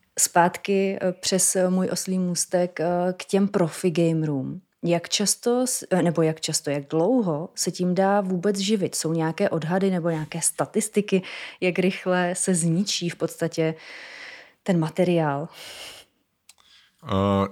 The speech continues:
Speaker 2: já bych řekl, že spíš se opotřebí časem, než zničí, <laughs> ale jako ano. Ehm, no.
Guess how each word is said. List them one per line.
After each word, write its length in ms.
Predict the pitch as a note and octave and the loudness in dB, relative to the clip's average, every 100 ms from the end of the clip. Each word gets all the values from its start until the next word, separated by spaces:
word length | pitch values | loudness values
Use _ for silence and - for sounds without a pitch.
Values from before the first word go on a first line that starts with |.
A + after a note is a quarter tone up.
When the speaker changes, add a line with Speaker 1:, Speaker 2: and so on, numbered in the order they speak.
| - | 0
Speaker 2:
já 140 | A#2 | 0
bych 140 | C3 | 2
řekl, 120 | B2+ C3+ - B2+ | 2 2 2 2
že 100 | B2 | 0
spíš 280 | A#2+ C3+ C3 - | 0 0 0 0
se 140 | - | 0
opotřebí 580 | - A#2 B2+ - C3+ C#3 | 0 0 0 0 0 2
časem, 440 | - A#2+ - G2 | 2 0 2 2
než 140 | G#2 A2 | 2 2
zničí, 420 | A2 G#2+ - G2+ | 2 0 0 0
<laughs> 260 | - - | -2 -4
ale 240 | - A#2+ B2 | -2 0 2
jako 240 | C#3+ B2+ | 2 0
ano. 440 | B2 A2 A2+ C#3 - - - _ _ _ - | 2 2 0 -2 -10 -20 -20 _ _ _ -2
Ehm, 680 | A2+ A2+ A2+ A2+ A2+ A#2 A#2 - _ _ _ _ _ _ _ _ _ _ _ - | 2 2 2 2 0 -4 -10 -16 _ _ _ _ _ _ _ _ _ _ _ -4
no. 420 | A2 G#2+ A#2+ - | 0 2 0 -6